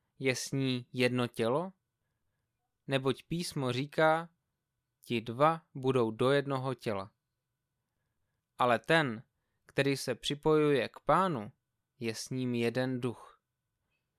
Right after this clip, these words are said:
Utíkejte od smilstva. Každý jiný hřích, který by člověk vykonal, se netýká těla. Ten však, kdo smilní,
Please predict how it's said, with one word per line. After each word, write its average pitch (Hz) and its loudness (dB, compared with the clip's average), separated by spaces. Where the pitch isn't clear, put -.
Utíkejte 170 0
od 156 -2
smilstva. 147 -2
Každý 165 0
jiný 151 2
hřích, 127 -2
který 139 2
by 139 -2
člověk 135 0
vykonal, 131 0
se - -6
netýká 147 0
těla. 113 -8
Ten 196 2
však, - -6
kdo 113 -2
smilní, 113 -4